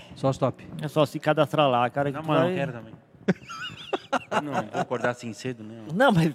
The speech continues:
Speaker 2: tipo, vai tá lá, tu pode acordar outro dia,
Speaker 1: Pode
Speaker 2: tu pode
Speaker 1: postar às
Speaker 2: ver.
Speaker 1: dez horas também, né?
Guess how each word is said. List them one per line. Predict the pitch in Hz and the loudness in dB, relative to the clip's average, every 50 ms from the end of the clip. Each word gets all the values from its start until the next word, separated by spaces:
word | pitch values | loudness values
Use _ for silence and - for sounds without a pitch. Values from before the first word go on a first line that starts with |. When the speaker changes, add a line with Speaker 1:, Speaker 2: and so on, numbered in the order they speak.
| - - | -2 -2
Speaker 2:
tipo, | 185 190 160 165 | -2 -2 0 4
vai | 151 165 160 151 | 8 8 8 8
tá | 254 160 147 | 8 6 8
lá, | 160 202 196 - 202 | 10 10 10 10 8
tu | 196 160 | 6 4
pode | - 165 170 165 175 | 6 8 8 8 8
acordar | 165 165 175 160 170 165 165 160 156 156 151 147 143 143 135 | 6 4 4 8 8 10 10 12 12 10 10 10 10 8 8
outro | 139 151 147 - 156 | 6 6 4 4 4
dia, | 147 147 151 | 6 8 8
Speaker 1:
Pode | 190 202 185 | 8 8 8
Speaker 2:
tu | - | 8
pode | - 160 165 | 6 8 8
Speaker 1:
postar | 220 - | 8 8
às | 240 | 8
Speaker 2:
ver. | 254 190 | 8 8
Speaker 1:
dez | 180 170 | 8 6
horas | 175 170 160 151 | 6 6 6 6
também, | 151 151 151 151 139 | 4 4 4 4 4
né? | 147 | 4